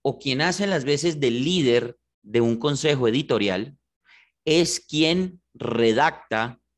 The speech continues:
la editorial. Si estamos hablando de un consejo editorial, ¿cierto?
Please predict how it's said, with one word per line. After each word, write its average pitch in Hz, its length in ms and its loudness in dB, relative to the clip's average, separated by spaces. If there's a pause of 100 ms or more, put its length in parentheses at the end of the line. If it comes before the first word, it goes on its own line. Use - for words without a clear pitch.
(140)
la 113 340 -2
editorial. 107 800 0 (720)
Si 165 320 0
estamos 180 460 0
hablando 175 420 2
de 175 80 2
un 151 180 0
consejo 175 500 -2
editorial, 151 640 0 (840)
¿cierto? 151 580 -4